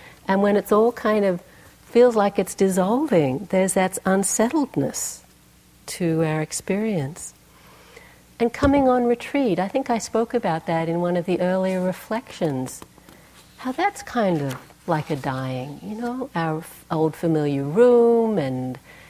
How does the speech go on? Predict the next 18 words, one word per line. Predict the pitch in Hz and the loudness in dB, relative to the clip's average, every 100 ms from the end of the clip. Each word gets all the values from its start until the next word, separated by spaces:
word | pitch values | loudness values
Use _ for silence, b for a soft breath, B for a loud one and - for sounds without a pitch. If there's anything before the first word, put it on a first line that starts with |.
| B B | B B
habits | - 233 226 220 214 208 - - | -2 2 2 0 -2 -4 -12 -12
and | 147 139 139 - - _ | -10 -10 -10 -12 -16 _
distractions | - - - 247 226 226 - 220 214 208 208 160 | -10 -10 -6 -2 -2 -4 -6 -4 -4 -6 -8 -10
and | 135 - | -10 -10
people | - 220 - 214 | -6 -6 -2 -2
we | 214 208 | 0 -2
know | 208 202 202 202 202 | -2 -2 -2 -2 -4
and | 165 131 | -6 -8
care | - 196 202 | -8 -6 -4
about | 196 190 185 185 185 | -4 -4 -4 -4 -6
and | 143 143 - | -8 -10 -10
schedules, | - - 196 196 190 196 190 196 - B B B B B | -6 -4 0 -2 0 -2 -2 -4 -8 B B B B B
everything | 262 294 302 294 294 | -2 0 0 0 0
that's | 277 254 | 0 -4
familiar | - 233 202 185 185 151 - _ _ _ | -2 0 0 0 -2 -4 -8 _ _ _
we | 185 | -6
give | 180 185 170 | -2 -2 0
up | 160 151 - | 0 -2 -8